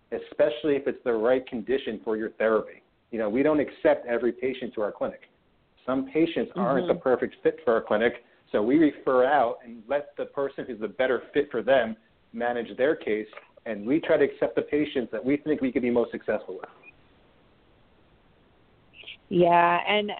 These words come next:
Speaker 2: you know, I just, I just can't say enough about functional neurology and, and, you know, I mean,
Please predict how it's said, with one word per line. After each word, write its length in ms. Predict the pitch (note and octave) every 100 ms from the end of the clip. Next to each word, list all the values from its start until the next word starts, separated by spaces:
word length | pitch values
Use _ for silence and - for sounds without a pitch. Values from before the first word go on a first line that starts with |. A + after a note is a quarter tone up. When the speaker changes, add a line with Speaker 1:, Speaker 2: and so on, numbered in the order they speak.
| -
Speaker 2:
you 140 | A3 A3
know, 340 | G#3 G3+ G3 -
I 120 | G#3
just, 280 | G#3 G3+ F#3+ _
I 140 | G3+ G#3
just 180 | G3+ -
can't 260 | - E3 A#3+ _ _ _
say 300 | E3+ E3 E2+ -
enough 280 | D#3+ D#3 D3
about 280 | D#3+ D3+ - -
functional 360 | D#3 D3+ D#3+ D3+
neurology 680 | D3 C#3+ D#3 D3 D3+ D3
and, 160 | C#3+ D3 - - - _ -
and, 420 | D#3+ D#3 D3+ - - _ -
you 120 | E3
know, 200 | D#3 D#3
I 80 | E3+
mean, 480 | F#3 F3+ E3+ E3+